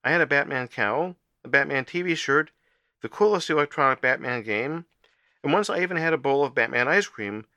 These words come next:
that I remember as being different psychedelic colors. I liked Batman because he was a hero.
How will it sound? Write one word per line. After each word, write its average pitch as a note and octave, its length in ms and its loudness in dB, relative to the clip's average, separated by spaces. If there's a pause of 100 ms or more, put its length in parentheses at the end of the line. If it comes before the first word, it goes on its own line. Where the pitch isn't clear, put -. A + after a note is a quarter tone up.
(120)
that C3 80 0
I F3+ 60 2
remember C#3+ 300 0
as B2 120 -2
being A#2+ 240 -4
different - 320 -8
psychedelic - 500 -6
colors. G2+ 560 -2 (840)
I F#3 60 4
liked A3 180 4
Batman C3+ 320 2
because B2+ 300 -8
he B2+ 60 -8
was A2+ 140 -6
a B2+ 60 -8
hero. G2+ 500 -6